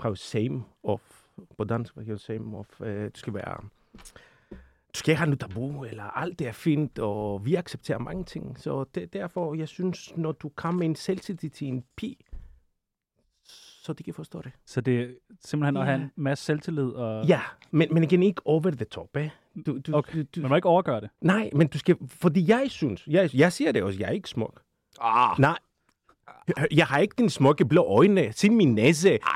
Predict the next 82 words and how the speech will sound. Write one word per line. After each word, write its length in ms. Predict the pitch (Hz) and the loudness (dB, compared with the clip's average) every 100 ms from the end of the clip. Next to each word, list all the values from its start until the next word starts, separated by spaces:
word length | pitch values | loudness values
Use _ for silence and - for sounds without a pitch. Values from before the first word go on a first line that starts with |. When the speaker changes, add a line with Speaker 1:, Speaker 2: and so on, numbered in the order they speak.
| 165 | 2
Speaker 3:
du 40 | 151 | 2
Speaker 1:
Og 80 | 165 | 4
min 120 | 175 | 2
Speaker 3:
er 80 | 143 | 0
så 140 | 131 | -4
smuk. 240 | - 120 | -8 0
Speaker 1:
Nej, 280 | 120 143 208 - - | 2 4 2 -2 -2
nej, 260 | 156 208 - _ | 2 2 0 _
nej, 280 | 143 180 214 - | 0 0 0 -2
men 140 | 151 | 0
Speaker 3:
Hold 120 | 135 | 2
Speaker 1:
jeg 60 | 139 | 2
Speaker 3:
nu 40 | |
Speaker 1:
kan 120 | - 143 | 4 2
væ- 80 | |
Speaker 3:
kæft, 380 | 143 151 160 _ | 6 4 4 _
mand. 240 | 156 123 - - | 0 0 0 -2
Speaker 1:
Nej. 200 | 147 180 | 2 4
Speaker 3:
Jeg 140 | 226 | 2
sidder 200 | - 185 | 4 6
der 80 | 165 | 6
her 60 | |
og 40 | 165 | 6
har 40 | |
haft 160 | 156 156 | 2 2
halvt 300 | 147 151 139 | 4 8 8
Speaker 1:
Ja. 80 | 180 | 6
Speaker 3:
på, 120 | 175 165 | 4 2
lige 120 | 170 | 2
siden 140 | 170 | 2
du 60 | 170 | 2
kom 160 | 175 | 4
ind 100 | 175 | 2
i 20 | 175 | 0
studiet. 420 | - 190 160 190 | 2 2 4 2
Speaker 1:
Nej, 220 | 156 190 - - | 4 2 -6 4
men 240 | 143 147 | 8 8
jeg 120 | 143 | 6
kan 120 | 135 139 | 4 4
være 140 | 123 | 4
så 120 | - | 2
mere, 260 | 131 214 226 | 2 2 2
og 140 | - 139 | 2 4
jeg 80 | 131 | 4
accepterer, 600 | - - - - - 135 | 2 -10 -2 0 0 -2
hvad 260 | 135 120 | 0 0
jeg 120 | 120 104 | 0 -2
har 160 | 87 80 | -6 -2
godt 180 | 240 - - | 0 0 -2
og 180 | 120 107 - | -6 -2 -2
dårligt. 360 | 160 - - _ _ _ | -2 -6 -14 _ _ _
Og 200 | 147 143 | -2 2
hvis 280 | 143 143 - | 2 0 0
nu, 200 | 233 - | -2 -4
det 80 | - | -2
kan 80 | 160 | -2
ikke 180 | 196 | -2
lide 140 | 214 240 | -6 -6
det, 80 | - | -6
så 80 | |
det 80 | 131 | -8
er 40 | 185 | -6
fint 140 | 240 | -8
nok. 200 | - _ | -10 _
Speaker 2:
Men 140 | 160 143 | 0 2
er 40 | |
det 60 | 139 | 4
ikke 120 | 135 | 4
også 120 | 156 | 4
et 60 | 175 | 0
trick, 280 | - 147 - | 0 -2 0
det 80 | 151 | -2
der 80 | 135 | 2
med 100 | 123 | 2
at 80 | 123 | 2
sige, 200 | 131 120 - | 2 0 2
"Om 140 | 160 | 4
jeg 140 | 175 | 6
er 40 | 214 | 6
ikke 120 | 196 | 2
smuk, 160 | 180 | 0
Speaker 1:
Nej, 120 | 131 | 2